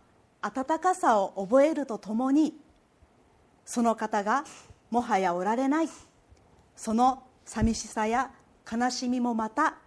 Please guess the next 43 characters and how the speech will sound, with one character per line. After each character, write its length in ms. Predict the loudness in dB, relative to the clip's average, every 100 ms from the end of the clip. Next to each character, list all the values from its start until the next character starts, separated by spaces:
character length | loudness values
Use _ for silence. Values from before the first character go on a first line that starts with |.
| _ _ _ -8
呼 100 | -4
び 100 | 2
起 140 | 2
こ 140 | 2 -4
さ 140 | -2
れ 120 | -2
る 100 | 0
も 100 | -2
の 120 | -4 -6
で 100 | -10
す。 180 | -12 _ _ _ _ _ _ _ _ _ _ _ _ _ _ _ _ _ -10
で 100 | -4
も、 320 | -2 -2 -6 _ _ _ _ _ _ _ _ _ _
寂 280 | -2 0 0
し 140 | -2
け 100 | 0
れ 140 | 0 2
ば 240 | 0 -2 -10
寂 340 | -10 -2 2
し 160 | 2 2 0
い 40 |
ほ 160 | 2 -2
ど、 180 | -2 -8 _ _ _ _ _ _ _ _ _ _ -6
悲 180 | -2 -2
し 140 | -2 -4
け 120 | 0
れ 140 | 2
ば 160 | 0 -2
悲 260 | -2 -2 -2
し 240 | 0 0
い 40 |
ほ 160 | 0 0
ど、 240 | 0 0 -4 _ _ _ _ _ _ _ -12
そ 180 | -8
こ 120 | -4 -2
に 160 | -2
は 220 | 0 -2 -6 _ _ _ _ -4
共 280 | 0 2
に 180 | 2 -2
生 140 | -4 -6
き 140 | 0
た 140 | 2
喜 100 | 4